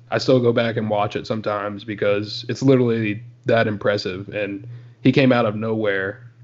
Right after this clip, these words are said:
to, to end up at Florida State. So I really wanna see him get on the field this year. I think with his athleticism,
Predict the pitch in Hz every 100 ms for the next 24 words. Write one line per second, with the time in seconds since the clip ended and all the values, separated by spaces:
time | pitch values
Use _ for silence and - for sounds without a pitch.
0 | - - 104 95 - 107 104 104 - 110
1 | 98 98 - 101 101 - - - - -
2 | 127 117 139 135 127 113 107 117 110 110
3 | 110 107 107 107 101 107 104 104 101 107
4 | 104 104 104 _ _ _ 113 151 143 131
5 | 120 135 123 113 113 - 117 113 117 120
6 | 117 110 110 104